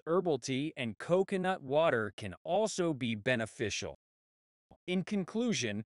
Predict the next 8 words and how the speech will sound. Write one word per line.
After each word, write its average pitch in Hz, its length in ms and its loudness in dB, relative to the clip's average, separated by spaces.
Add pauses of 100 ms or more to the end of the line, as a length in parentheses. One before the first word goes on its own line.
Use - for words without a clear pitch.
a 127 120 -2
healthy 226 440 0
diet 147 460 2
that 123 180 2
includes 131 560 -4 (120)
plenty 160 420 -2
of 156 100 0
fiber, 165 540 0